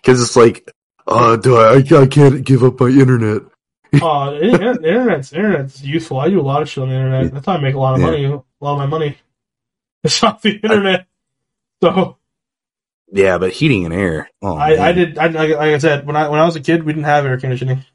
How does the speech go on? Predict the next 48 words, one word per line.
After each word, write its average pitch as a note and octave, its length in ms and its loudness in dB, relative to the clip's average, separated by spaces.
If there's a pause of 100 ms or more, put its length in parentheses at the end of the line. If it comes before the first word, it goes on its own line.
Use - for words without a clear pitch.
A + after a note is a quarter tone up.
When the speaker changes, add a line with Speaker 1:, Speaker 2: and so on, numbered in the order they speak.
(960)
Speaker 2:
Like, C#3+ 240 0
I - 60 0
Speaker 1:
I, - 40 -2
Speaker 2:
didn't F3 100 -4
Speaker 1:
I - 40 -4
Speaker 2:
have E3 80 2
Speaker 1:
don't F3 100 4
have D3+ 140 2
a C3 60 6
way B2+ 140 6
to A2 160 4 (220)
warm A2 300 2
my G2 120 -2
house G#2+ 380 -2
without F2 380 -4 (260)
heating, F2+ 580 -4 (120)
uh, F2 300 0
l-, E2+ 400 -8
gas F#2 360 -2
heating. E2+ 400 0
Like, E2+ 320 -4
Speaker 2:
You - 340 -18
Speaker 1:
the D#2+ 160 -6
Speaker 2:
don't? D3 100 -4
Speaker 1:
fuck - 180 -2
am F#2+ 80 -2
I F2+ 80 -4
gonna E2+ 180 -4
do? F#2+ 160 2 (320)
Speaker 2:
It's - 100 -6
Speaker 1:
No. A#2+ 140 0
Speaker 2:
not D3+ 260 -4
like, C#3+ 160 -12
it's C#3+ 160 -10
not E3 120 -4
like D3 160 -6
an B2+ 160 -10
oven? G3+ 340 -4 (1600)
Speaker 1:
That's - 220 -2
gas G#2 720 0
heating. B2+ 460 2
<laughs> - 280 -8
Speaker 2:
No, A3+ 140 -4
it's - 160 -10
not. F3+ 240 -4
That's G3 220 -6
just A3 220 -4
cooking. G3+ 420 -2